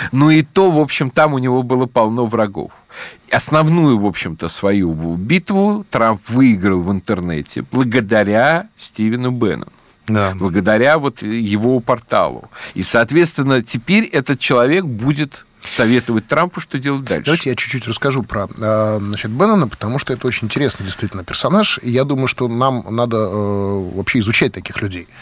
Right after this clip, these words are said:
Speaker 3: Значит, э, Беннон когда-то работал в банке. А, вот. Потом он стал отвечать за связи, э, значит, банка с медиа,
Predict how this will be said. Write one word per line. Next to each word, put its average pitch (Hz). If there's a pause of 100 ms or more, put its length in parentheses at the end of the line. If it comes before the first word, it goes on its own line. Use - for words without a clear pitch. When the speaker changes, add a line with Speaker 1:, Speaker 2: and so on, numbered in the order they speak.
(760)
Speaker 3:
Значит, 101 (120)
э, 101 (880)
Беннон 190
когда-то 143
работал 143
в -
банке. 117 (840)
А, 92
вот. 95 (100)
Потом 190
он 185
стал 147
отвечать 131
за 113
связи, 113
э, 98
значит, 98
банка 98
с -
медиа, 185